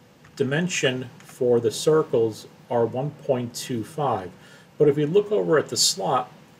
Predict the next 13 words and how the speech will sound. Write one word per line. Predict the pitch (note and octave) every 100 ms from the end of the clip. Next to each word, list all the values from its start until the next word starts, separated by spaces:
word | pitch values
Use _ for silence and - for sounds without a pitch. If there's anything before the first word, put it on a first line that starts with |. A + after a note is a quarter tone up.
| -
we're | C#3
told | C#3 - C#3+
that | C#3 A#2+
the | B2+
width | A#2+ G3 G#3
of | -
the | A2
slot | - A#2+ G#2 G#2+ -
is | G#2+ G#2
one | G#2+ G#2+
point | - G#2+ G2 -
two | - F#2+
five, | F2+ G#2 F#2 E2+